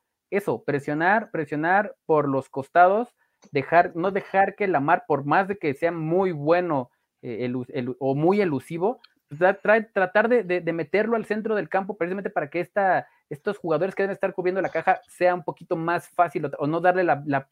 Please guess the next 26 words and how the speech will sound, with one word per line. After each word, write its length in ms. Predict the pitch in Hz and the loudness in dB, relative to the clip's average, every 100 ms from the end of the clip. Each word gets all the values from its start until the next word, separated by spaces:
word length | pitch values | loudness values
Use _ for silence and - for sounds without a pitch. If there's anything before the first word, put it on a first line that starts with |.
| _ | _
posibilidad 400 | 139 143 151 165 | -8 -4 0 0
de, 140 | 170 | -2
de, 100 | 156 | -4
de, 320 | 143 135 135 | 0 0 0
de 100 | 135 | 0
hacer, 180 | 135 147 | 0 0
buscar 340 | 143 131 170 170 | -4 0 2 2
un 100 | 165 | 0
poco 240 | 160 170 | -4 -2
más 240 | 156 160 | -2 -2
de, 240 | 160 156 - _ _ _ - | 0 -2 -2 _ _ _ -6
de, 180 | 127 | -2
de 80 | 135 | 0
buscar 320 | 139 143 180 | -2 2 2
yardas 300 | 165 170 170 | 4 4 2
por 180 | - 120 | 0 -4
fuera, 240 | - 156 120 | 2 2 2
que 120 | 147 | -2
es 40 | |
lo 140 | 160 147 | -2 -2
que 80 | |
le 100 | 127 | -2
gusta 280 | 117 147 143 | -2 -4 -4
a 20 | |
Lamar, 260 | 110 110 104 | -4 -4 -4
¿no? 160 | 120 | -4